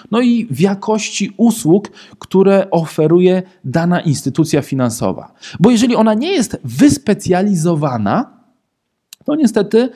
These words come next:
jakość tych informacji będziesz miał troszeczkę gorszą, co z kolei może się przekładać na twoje dodatkowe zyski albo też dodatkowe ponoszone straty.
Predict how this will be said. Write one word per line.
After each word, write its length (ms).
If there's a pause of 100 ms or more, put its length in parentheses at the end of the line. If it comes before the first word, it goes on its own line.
(320)
jakość 600
tych 220
informacji 520
będziesz 300
miał 160
troszeczkę 760
gorszą, 640 (280)
co 400
z 120
kolei 360
może 200
się 120
przekładać 420
na 100
twoje 380
dodatkowe 640
zyski 420 (140)
albo 280
też 280 (200)
dodatkowe 960 (260)
ponoszone 560
straty. 520